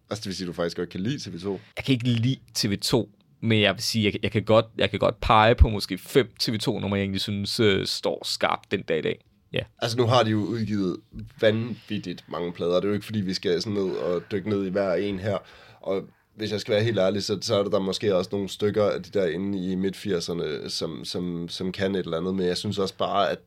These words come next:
Speaker 1: det der, hvor man tænker sådan, pff, ja, måske ramte de også bare en tid. De dikterede i hvert fald ikke tiden. Hvor jeg vil, måske vil sige, at, at sådan noget som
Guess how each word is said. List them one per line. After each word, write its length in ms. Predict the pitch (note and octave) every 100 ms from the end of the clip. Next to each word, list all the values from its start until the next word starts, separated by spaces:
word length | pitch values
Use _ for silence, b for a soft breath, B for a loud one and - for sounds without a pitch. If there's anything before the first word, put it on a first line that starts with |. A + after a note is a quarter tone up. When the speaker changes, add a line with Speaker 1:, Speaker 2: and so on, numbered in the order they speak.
| _
Speaker 1:
det 100 | C3
der, 80 | C3+
hvor 100 | B2
man 140 | A#2+
tænker 280 | A2+ A#2+ B2
sådan, 260 | A2+ G#2+ G2+
pff, 400 | - - - -
ja, 140 | A#2
måske 340 | A#2 A2 D#3
ramte 300 | B2 A2 B2 B2
de 80 |
også 120 | G#2+ G#2+
bare 120 | A#2
en 60 | A2+
tid. 300 | - D3+ C3+ - -
De 60 |
dikterede 540 | A2 A#2+ A2 F#3+ D#3 G2+
i 20 |
hvert 160 | F2+ F2
fald 120 | F#2+
ikke 120 | F2+
tiden. 280 | - F#2+ F2
Hvor 140 | G2 A2
jeg 160 | G#2+
vil, 80 | G#2+
måske 360 | C#2+ A2+ A2+ B2+
vil 120 | A#2+
sige, 240 | - C3
at, 80 | B2+ A2 -
at 100 | F#2+ G#2+ _
sådan 140 | - C#3
noget 140 | B2+
som 160 | B2